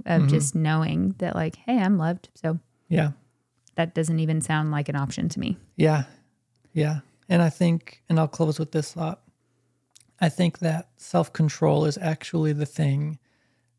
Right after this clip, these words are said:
Speaker 2: in a sense, I don't, I don't wanna use the word empowers,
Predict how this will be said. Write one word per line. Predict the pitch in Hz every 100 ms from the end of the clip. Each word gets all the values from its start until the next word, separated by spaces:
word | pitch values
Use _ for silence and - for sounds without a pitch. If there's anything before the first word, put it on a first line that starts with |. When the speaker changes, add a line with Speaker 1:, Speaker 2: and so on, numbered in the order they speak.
| _ _ _ _ _ _
Speaker 2:
in | 190 160
a |
sense, | 147 - 190 165 165 - - - _ _ _ _ _ _ _ _ _ _ _ _ _
I | 151
don't, | 185 214
I | 185
don't | 214
wanna | 202
use | 170 143
the | 165
word | 151 143
empowers, | 139 - 151 143 165 180 -